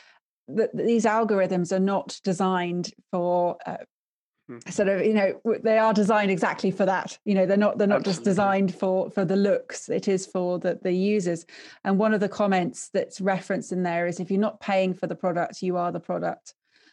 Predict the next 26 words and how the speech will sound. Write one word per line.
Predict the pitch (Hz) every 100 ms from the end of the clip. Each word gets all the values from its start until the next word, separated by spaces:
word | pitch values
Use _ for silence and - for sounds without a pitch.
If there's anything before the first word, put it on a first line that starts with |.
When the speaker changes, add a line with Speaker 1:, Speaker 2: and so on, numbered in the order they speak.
| _ 202
Speaker 1:
And | 175 175
Speaker 2:
<laughs> | -
Speaker 1:
that's | 196 - 147 -
Speaker 2:
That's | 165 156
a |
great | 139 143 139
quote. | - 135 123 - - - -
Speaker 1:
Yeah, | 196 196 190 185 180
Speaker 2:
Definitely. | 113 -
Speaker 1:
it's, | 220 220
it's | - 226
quite | - 214 202
a |
scary | 190 220 196 190 175
one. | 170 170
And | 196 196 190 - -
Speaker 2:
Hmm. | 254 120
Speaker 1:
we're | 220
not | 226 247
all | 247
seeing | 240 233 220
the | 196
same | 214 208
information, | 202 190 190 185 185 170 170
which | - 160
is | 196 180